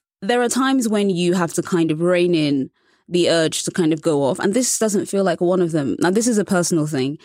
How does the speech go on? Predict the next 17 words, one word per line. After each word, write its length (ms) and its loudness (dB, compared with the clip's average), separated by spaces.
Um, 340 0
I 100 -2
have, 580 0
obviously, 280 -2
my 100 0
name 140 2
is 80 0
Bim 200 0
Adewunmi. 540 0
It's 140 -2
a 20 2
Nigerian 460 0
name. 160 0
It's 140 -2
a 40 2
Yoruba 400 0
name. 300 -4